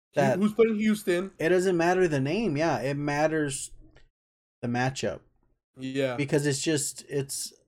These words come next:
Speaker 2: picking one out of a hat after Travis Kelce. And honestly, after getting
Speaker 1: <clears throat>
Speaker 2: knocked out a couple times, Mark, Mark Andrews is kinda beat up, and he's not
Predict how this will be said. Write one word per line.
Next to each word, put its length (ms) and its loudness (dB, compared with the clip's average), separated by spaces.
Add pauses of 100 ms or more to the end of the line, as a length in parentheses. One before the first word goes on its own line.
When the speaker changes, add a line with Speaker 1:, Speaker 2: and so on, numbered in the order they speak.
(140)
Speaker 2:
picking 320 -2
one 180 2
out 140 2
of 80 2
a 60 0
hat 600 -2
after 360 -2
Travis 400 -2
Kelce. 440 -2 (320)
And 400 0 (280)
honestly, 640 2 (300)
after 300 0
getting 280 4
Speaker 1:
<clears throat> 0 -
Speaker 2:
knocked 260 0
out 120 6
a 80 4
couple 280 0
times, 440 -2
Mark, 540 -2 (720)
Mark 220 -4
Andrews 480 2
is 100 -4
kinda 240 0
beat 220 -2
up, 300 2
and 160 0
he's 280 -2
not 400 -2